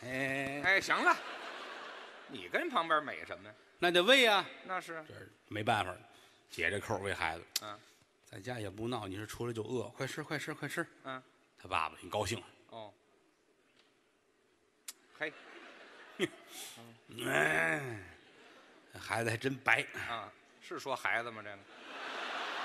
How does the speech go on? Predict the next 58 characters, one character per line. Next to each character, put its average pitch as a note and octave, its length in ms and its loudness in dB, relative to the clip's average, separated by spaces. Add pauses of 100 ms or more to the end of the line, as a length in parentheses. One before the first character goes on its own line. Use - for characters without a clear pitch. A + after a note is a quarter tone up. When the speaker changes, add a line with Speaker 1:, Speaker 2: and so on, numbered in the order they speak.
(1800)
Speaker 1:
你 E3 100 4
有 D#3 120 10
意 F#3 120 8
思 A2+ 120 -2
吗 F#2+ 100 -8
你 E2 120 -10
啊？ A2+ 280 -6
Speaker 2:
废 F3 280 4
话， - 320 4
老 D3+ 120 4
头 - 120 0
儿 - 40 -2
干 D#4 160 6
嘛 C3 280 2
呢 D#4+ 140 6
呢？ A3 180 2
Speaker 1:
就 C#3 100 2
是 D3+ 240 2 (200)
心 B3+ 360 6
地 F3+ 140 0
善 D#3 440 6
良。 F2+ 220 4 (260)
Speaker 2:
这 A3 100 -6
是 G3+ 180 4
善 F3+ 280 4
良 B2 180 -4
吗？ B2 120 -6
Speaker 1:
心 F#3 200 -4
地 E3 100 0
善 E3 260 4
良， F#2 320 0
有 G#2 60 0
时 A2 80 4
候 F3+ 100 6
老 C3+ 220 2
劝 G3 240 6
他 G#2 80 -4 (400)
别 B3+ 160 8
出 G#3+ 220 6
去 D3+ 80 6
了。 F2+ 240 4 (120)
Speaker 2:
啊。 A#2+ 300 0 (240)
Speaker 1:
那 D#3+ 120 6
么 D3 60 6
大 C#3+ 160 8
岁 E3+ 160 6
数 G#2 180 4
了 E2 80 0
啊。 C3 280 6
Speaker 2:
就 B2+ 60 0
是。 G2 60 0 (240)
Speaker 1:
跟 G3 100 2
家 G#3 100 6
待 G#3+ 120 8
会 C#3+ 80 4
儿。 A#2 60 -2 (720)
不 G3+ 80 2
行。 A#3 140 6